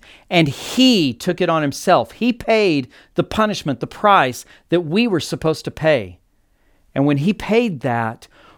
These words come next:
we became rescued from our sin and the consequences of our sin. And hear me right now. If you don't know Jesus as your Lord and Savior, Jesus wants to rescue you from your sin.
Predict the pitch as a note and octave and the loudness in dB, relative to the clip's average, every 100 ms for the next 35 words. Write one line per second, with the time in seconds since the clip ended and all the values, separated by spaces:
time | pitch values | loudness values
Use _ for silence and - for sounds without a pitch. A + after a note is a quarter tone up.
0 | _ C#3 E3+ A#3 A3 E3+ D3 D#3+ - E3 | _ -2 2 4 4 2 0 -2 -4 -4
1 | E3+ E3+ D3+ _ - C#3 E3+ G#3 A3 - | -2 -2 -6 _ -6 0 4 4 2 -6
2 | - C3 A2+ G#2+ G#2+ A2 - _ - - | -6 -4 -2 -2 -6 -10 -20 _ -20 2
3 | G3 F3 C3 - C#3 D3 C3 - - E3+ | 4 6 2 0 0 0 0 -6 -4 -2
4 | B2+ B2 C3+ C3+ C3 - F3+ - - - | -2 -4 -4 -4 -4 -2 -2 -2 -14 -10
5 | A2 - G2 G#2+ G#2+ F#2+ - G#2+ F#2 G2 | -10 -10 -10 -6 -6 -8 -10 -8 -8 -14
6 | _ _ _ - - - D#3 D#3 A3 A#3 | _ _ _ -20 -14 2 4 6 4 4
7 | G#3+ F#3+ F3+ E3+ D#3+ C3 G2+ - _ _ | 4 4 2 0 0 0 -4 -14 _ _
8 | _ D3 C3 E3 A3+ C4+ G#3+ G#3+ G#3+ A3+ | _ -6 -4 0 2 2 2 2 2 0
9 | G3 F#3+ F3+ C3+ D#3 D#3+ C3 A#2 C#3 A#2 | -2 2 2 0 -4 -4 -4 -4 -6 -2
10 | D#3 D#3 D#3+ D3 C3+ - D3+ D3 B2 A#2+ | -2 0 0 0 -4 -4 -2 -2 -2 -6
11 | G#2 D3 F3+ E3 C3 C#3+ D3 C#3+ - - | -6 -4 -4 -4 -8 -4 -4 -4 -10 -2
12 | C3+ A#2+ - _ B2+ D3+ E3 - - C3+ | -2 -2 -8 _ 2 4 4 -2 -4 -2
13 | A2+ A#2+ D#3+ C3 - A#2+ A#2+ C#3 B2+ - | -2 0 0 0 -2 -6 -2 -4 -4 -10
14 | A2+ F#2+ F#2 | -12 -12 -16